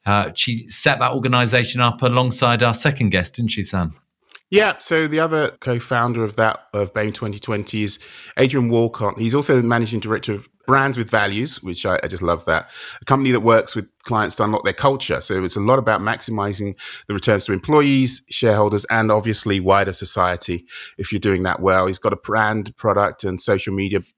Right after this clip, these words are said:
Speaker 2: background. He's worked in advertising. Uh, and as a co-founder, uh, it's, it's a social enterprise, which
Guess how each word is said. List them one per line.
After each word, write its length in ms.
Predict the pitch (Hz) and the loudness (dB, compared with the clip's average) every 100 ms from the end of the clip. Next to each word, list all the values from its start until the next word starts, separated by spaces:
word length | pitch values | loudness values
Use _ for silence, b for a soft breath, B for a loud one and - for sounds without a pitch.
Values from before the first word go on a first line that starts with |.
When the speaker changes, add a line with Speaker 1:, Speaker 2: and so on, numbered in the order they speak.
| - | -6
Speaker 2:
background. 800 | 98 - 101 98 95 95 92 98 | -6 -2 0 2 2 0 -6 -10
He's 200 | 85 - | -14 0
worked 240 | 101 - | 0 0
in 80 | 101 | -2
advertising. 1040 | 95 101 - 98 95 92 98 95 90 92 B B B B B | -2 -2 -2 0 0 -2 -2 -2 -2 -4 B B B B B
Uh, 460 | 104 104 104 107 104 | 0 0 0 -2 -2
and 220 | 55 123 127 | 0 0 0
as 80 | |
a 40 | 117 | -2
co-founder, 880 | - 151 185 - 98 92 87 87 90 B B B | 0 0 0 0 0 0 0 -2 -2 B B B
uh, 60 | - - - - | -10 -12 -14 -12
it's, 300 | 123 - 123 | -12 -6 -4
it's 160 | 135 | -2
a 60 | 135 | 2
social 460 | - 196 196 175 | 4 4 4 2
enterprise, 640 | 147 147 143 - 92 90 110 | 2 0 -4 0 2 0 -2
which 280 | 120 - | -4 -6